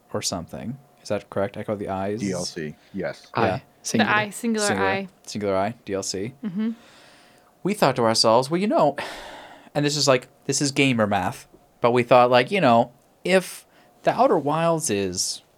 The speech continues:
Speaker 1: sixteen hours or something like that, then the D L C is probably half that or less. So, like, you know, six, three. But it's actually quite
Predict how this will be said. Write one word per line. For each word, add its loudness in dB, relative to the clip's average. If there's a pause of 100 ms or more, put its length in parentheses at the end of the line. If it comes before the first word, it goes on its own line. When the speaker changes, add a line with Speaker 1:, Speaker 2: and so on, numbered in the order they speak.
(180)
Speaker 1:
sixteen -4
hours 0
or 0
something -2
like -2
that, 0
then -4
the -2
D -2
L 4
C 0
is 0
probably 0 (720)
half 0
that -2 (400)
or 2
less. 2
So, 0
like, 0
you -6
know, -6
six, -4
three. 0 (480)
But -6
it's -4
actually -2
quite 0